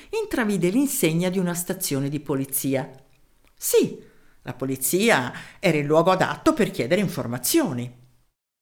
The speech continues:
In poco tempo raggiunse l'insegna e senza indugio entrò all'interno del grande edificio pubblico.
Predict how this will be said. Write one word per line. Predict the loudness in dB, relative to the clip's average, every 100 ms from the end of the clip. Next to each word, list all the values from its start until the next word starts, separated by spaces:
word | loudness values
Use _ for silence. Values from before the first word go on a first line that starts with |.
| _ _ _ -14
In | -8 -8 -4
poco | -4 -4 -6
tempo | -4 -6 -6 -6
raggiunse | -6 -4 -2 -2 -2
l'insegna | -2 -2 0 0 0 -2 -4 -8 -20 -20 _ _
e | -6
senza | -2 -2 -2 0
indugio | 0 2 0 0 0
entrò | 0 0 0
all'interno | 2 2 0 0 -2 -2
del | -2
grande | -2 -4 -4 -4
edificio | -4 -6 -6 -6 -4
pubblico. | -4 -2 -4 -2 -4 -4